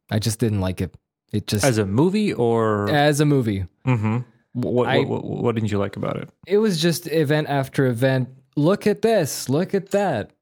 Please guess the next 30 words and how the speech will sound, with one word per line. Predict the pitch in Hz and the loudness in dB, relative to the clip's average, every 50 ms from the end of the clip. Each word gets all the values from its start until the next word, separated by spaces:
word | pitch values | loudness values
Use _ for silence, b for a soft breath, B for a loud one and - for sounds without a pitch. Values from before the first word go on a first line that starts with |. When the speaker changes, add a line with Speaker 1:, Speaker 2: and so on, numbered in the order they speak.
| _ _ _ _ | _ _ _ _
Speaker 1:
Look | 139 123 120 135 160 160 - | -6 -2 0 0 0 0 0
at | 180 175 - | -2 -2 0
the, | 175 175 156 147 - _ _ - | 0 -2 -2 -4 -10 _ _ 0
you | 151 143 | 0 2
know, | 131 123 120 117 | 2 2 0 0
like, | 113 117 117 110 - | 0 0 -2 0 0
there's | 131 131 127 117 | 0 0 0 0
these | 127 131 131 120 117 107 - - - - - _ - | 0 0 0 0 -2 -4 -6 -6 -6 -8 -10 _ -8
s-, | - - - - - _ _ _ _ _ _ _ _ _ _ _ _ _ - | -8 -6 -6 -8 -12 _ _ _ _ _ _ _ _ _ _ _ _ _ -6
separate | - - - 175 160 - - 160 156 151 156 | -4 0 0 0 0 2 0 0 0 0 0
things | - 170 165 165 165 151 139 - | 0 2 2 4 2 2 0 -2
happening, | - 147 139 131 - - 139 123 123 123 117 117 113 | -2 0 0 0 0 0 0 0 0 0 0 0 0
and | 110 113 113 | 0 0 0
it's, | 113 113 - - 127 | -2 -2 -2 -2 -2
uh, | 120 113 | 0 0
I | 110 131 | 0 0
get | 127 113 107 - 135 147 147 - | -2 -2 0 0 0 0 0 -2
the | 147 - | -2 -2
point | - - 135 131 123 - | -2 -2 -2 -2 -2 -2
is | 135 123 120 110 110 | -2 -2 -2 -2 0
that, | - 113 110 101 - _ b b b b b b b b b b b _ _ _ | 0 0 0 -2 -4 _ b b b b b b b b b b b _ _ _
you | 175 131 120 | -4 -2 0
know, | 107 101 90 90 90 101 120 - _ | 0 0 -2 -2 -4 -6 -8 -8 _
the | - 123 | -4 -4
devil, | 110 110 131 131 135 131 139 139 131 147 | -2 0 2 2 2 2 0 0 0 0
like, | 139 117 107 - | -2 -2 -2 -2
it's | 131 - - | -4 -2 -2
the | 147 | 0
title, | 135 - 180 196 190 151 143 156 151 | 0 2 2 2 2 2 0 0 -2
right? | 127 113 120 131 151 151 - | -2 0 0 0 -2 -4 -6